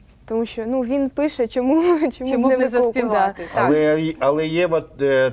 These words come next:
Speaker 3: е, також, е, вже вставляє, скажімо, своїх творчих п'ять копійок в ці
Speaker 2: <laughs>
Speaker 3: маленькі проекти,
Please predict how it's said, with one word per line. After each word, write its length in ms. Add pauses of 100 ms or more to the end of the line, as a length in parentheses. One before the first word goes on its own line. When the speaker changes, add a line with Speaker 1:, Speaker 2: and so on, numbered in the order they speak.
(140)
Speaker 3:
е, 220
також, 540
е, 840 (880)
вже 180
вставляє, 680 (240)
скажімо, 380
своїх 380
творчих 440
п'ять 220
копійок 600 (220)
в 220
ці 380
Speaker 2:
<laughs> 40
Speaker 3:
маленькі 540
проекти, 760